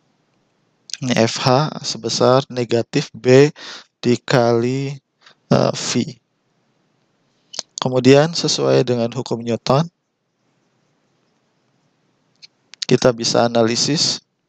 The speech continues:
bahwa sigma F ini sama dengan M dikali A. Ketika masanya ditarik ke bawah, kemudian dilepaskan, dan dia bergerak, berosilasi. Maka di sini ada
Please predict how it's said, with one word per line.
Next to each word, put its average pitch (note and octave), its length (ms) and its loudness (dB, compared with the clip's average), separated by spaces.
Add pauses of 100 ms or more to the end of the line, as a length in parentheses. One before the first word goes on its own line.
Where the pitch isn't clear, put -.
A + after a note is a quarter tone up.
(760)
bahwa A#2+ 400 2
sigma A#2 480 0 (240)
F - 560 -2
ini C3 400 -6
sama B2+ 320 0
dengan A#2 480 -2 (480)
M D3 320 -2
dikali B2 480 0
A. - 240 -4 (160)
Ketika C#3+ 800 -2 (480)
masanya C3 640 2
ditarik B2+ 480 0
ke C3 80 -12
bawah, B2+ 320 -6
kemudian C3 320 -2
dilepaskan, B2+ 800 0
dan C3+ 160 -2
dia C3 160 0
bergerak, C3 480 0
berosilasi. B2+ 800 -4 (800)
Maka B2+ 400 2
di B2+ 80 -2
sini B2+ 320 -2
ada B2 560 0